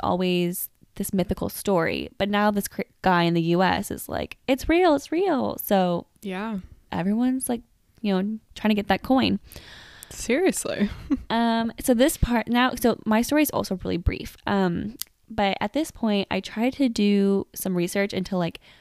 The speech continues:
Speaker 1: potential evidence that it could exist.
Speaker 2: Ooh,
Speaker 1: Um,
Speaker 2: okay.
Speaker 1: so here's what I found. So in two thousand eighteen, scientists were able to conduct a chemical analysis on this two thousand seven hundred year old gold treasure called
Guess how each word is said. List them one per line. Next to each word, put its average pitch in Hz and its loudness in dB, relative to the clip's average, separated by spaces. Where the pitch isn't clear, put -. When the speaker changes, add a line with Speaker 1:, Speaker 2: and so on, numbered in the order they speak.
Speaker 1:
potential 190 -6
evidence 247 0
that 208 -2
it - -8
could 185 -6
exist. 262 -2
Speaker 2:
Ooh, 220 4
Speaker 1:
Um, 190 4
Speaker 2:
okay. 214 0
Speaker 1:
so 262 0
here's 330 0
what 370 2
I 285 2
found. - -6
So 208 0
in 220 -6
two - -6
thousand 349 -2
eighteen, 170 -4
scientists 277 -2
were - -4
able 214 -2
to - -16
conduct 196 -2
a - -12
chemical 220 -4
analysis 190 -2
on 196 -2
this 190 -2
two 262 -2
thousand 220 0
seven 196 -2
hundred 196 2
year 180 0
old 175 -2
gold 170 0
treasure 208 0
called 196 4